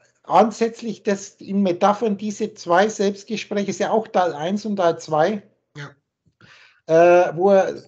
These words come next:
Speaker 1: geschrieben hat, macht ja deine Diana auch mit allen Selbstgesprächen.
Speaker 2: Ja.
Speaker 1: Und da sage ich jetzt zu dir, Geistesfunken, es gibt wirklich jetzt, jetzt in deinem Kopf von dir ausgedachte Menschen, hier meine hundert Affen,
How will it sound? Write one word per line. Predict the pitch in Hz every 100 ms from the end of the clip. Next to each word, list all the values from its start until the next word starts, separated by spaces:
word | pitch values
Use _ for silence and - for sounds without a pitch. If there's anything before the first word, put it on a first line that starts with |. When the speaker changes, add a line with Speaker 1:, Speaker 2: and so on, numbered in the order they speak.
| -
Speaker 1:
geschrieben | 135 - 190 208
hat, | 214
macht | 196 - 196
ja |
deine | 175 175 196 180
Diana | 175 165 175 165
auch | 151 202
mit | 233 208
allen | 202 214
Selbstgesprächen. | 214 214 - 208 - 202 214 214 294 - _ -
Speaker 2:
Ja. | 170 - _
Speaker 1:
Und | 170
da | 180
sage | - 196 214
ich | 202
jetzt | 208 -
zu | 226
dir, | 208 185
Geistesfunken, | 175 156 175 214 185 - 240 254
es | 196
gibt | - 208 185
wirklich | 180 202 226 -
jetzt, | 196 202 - - _ _ _ _ _ _ _
jetzt | 139 220 - -
in | 269 254
deinem | 214 208 202
Kopf | - 196 -
von | 185
dir | 175 202 -
ausgedachte | 220 226 240 220 202 - 180
Menschen, | 170 214 - 269 302 196
hier | - 220
meine | 214 190 202 170
hundert | 220 233 220
Affen, | 190 196 247 262